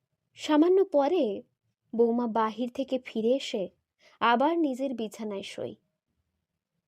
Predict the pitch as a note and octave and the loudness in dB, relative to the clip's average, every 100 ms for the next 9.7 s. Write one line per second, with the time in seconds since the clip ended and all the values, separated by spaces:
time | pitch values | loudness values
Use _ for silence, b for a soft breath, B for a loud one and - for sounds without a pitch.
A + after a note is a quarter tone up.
0 | _ A3 G#3 G#3 B B B A3 A3+ A3 | _ -2 -2 -2 B B B -2 -2 0
1 | A#3+ A#3+ A3+ A#3 A3+ G3+ G#3 - A3 A3 | -2 -2 -2 -4 -2 -6 -6 -6 -8 -6
2 | G#3+ G3+ G#3+ C4 C4+ A3+ A3+ A3+ A#3+ A3 | -4 0 4 4 4 -4 -2 -2 -2 -2
3 | G3+ B3 G3+ F#3 _ _ _ _ A3 A3 | 0 0 0 -4 _ _ _ _ -4 0
4 | A3+ A3 A#3 A3+ G3+ G#3 A3 - G3+ A3 | 0 2 0 0 0 0 0 0 -2 4
5 | E4+ A3+ G3 - C#3 G2+ G#2+ _ _ _ | 4 4 -6 -8 -12 -14 -20 _ _ _
6 | _ _ _ _ _ _ _ _ _ _ | _ _ _ _ _ _ _ _ _ _
7 | _ _ - _ - - D#3+ - D#4 F#4+ | _ _ -20 _ -10 -6 -2 0 4 2
8 | - G4 F#4 E4 D4 D#4 D#4+ D#4+ E4 D#4 | 2 2 2 2 2 2 2 -2 -2 -6
9 | _ _ A3+ G#3 F3+ D3 - | _ _ -6 -6 -6 -12 -14